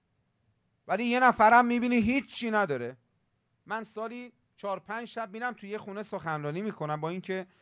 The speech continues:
خونه من نمی‌رم سخنرانی بکنم، اما این خونه رو می‌رم. قبل اربعین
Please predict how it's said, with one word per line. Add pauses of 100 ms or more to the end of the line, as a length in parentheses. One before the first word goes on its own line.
(260)
خونه
من
نمی‌رم
سخنرانی
بکنم،
اما
این
خونه
رو
می‌رم. (1600)
قبل
اربعین